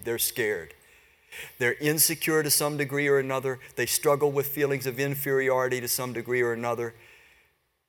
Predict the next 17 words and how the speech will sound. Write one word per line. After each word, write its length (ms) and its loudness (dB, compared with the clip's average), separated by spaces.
They 360 2
aren't 380 0
sure 520 2
that 200 -2
they're 280 -2
adequate 580 0
on 100 -6
some 340 0
level 340 -2
or 160 2
another. 420 -4
They 240 2
aren't 320 0
sure 640 0
that 180 -2
they're 180 0
really 720 0